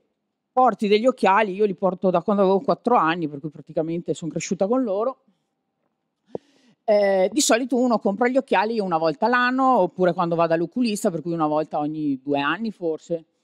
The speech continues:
oppure quando li rompi, il che è un caso eccezionale. Per cui non serve creare un, crea un account, è un acquisto compulsivo perché più o meno è di cinquanta euro, è un acquisto che magari fai per un'evenienza.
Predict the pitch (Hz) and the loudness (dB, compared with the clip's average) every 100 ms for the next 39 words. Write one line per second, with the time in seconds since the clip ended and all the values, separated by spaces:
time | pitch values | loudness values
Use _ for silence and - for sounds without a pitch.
0 | _ - 202 262 254 220 196 180 170 160 | _ -6 2 2 4 0 0 0 0 0
1 | 175 190 156 - 165 156 147 143 151 - | -2 -2 -4 0 0 0 -2 -6 -8 -12
2 | _ 147 135 127 135 _ _ _ _ 233 | _ -14 -14 -16 _ _ _ _ _ -4
3 | 220 233 175 - _ 185 185 - 202 185 | -2 -2 -4 -6 _ -8 -6 -2 0 0
4 | 175 175 180 160 151 156 156 156 151 151 | -2 -4 -2 0 0 0 -2 -2 -2 -2
5 | 151 151 147 143 - 180 170 165 160 170 | -4 -6 -10 -12 -8 -2 0 2 0 -2
6 | 156 165 - 277 247 247 247 247 262 262 | -4 -6 -2 0 2 0 0 -2 2 2
7 | 247 160 160 156 - - - 175 160 240 | 2 0 -2 -6 -10 -8 -2 -2 2 0
8 | - 254 247 226 180 156 165 175 165 170 | 2 0 2 2 0 -4 -6 -4 -4 -4
9 | 160 156 151 151 143 - _ _ - 190 | -6 -4 -2 0 -2 -6 _ _ -8 -6
10 | 170 185 165 165 240 214 208 214 226 254 | 0 0 0 0 0 2 2 2 2 2
11 | 254 - _ _ 180 180 - 208 202 185 | 0 -4 _ _ -14 -14 -12 -10 -6 -4
12 | 165 175 180 - 165 - 165 170 175 269 | -2 -2 -2 -2 -2 -2 -6 -4 0 0
13 | 226 175 175 - 233 220 | 2 0 -2 0 0 -2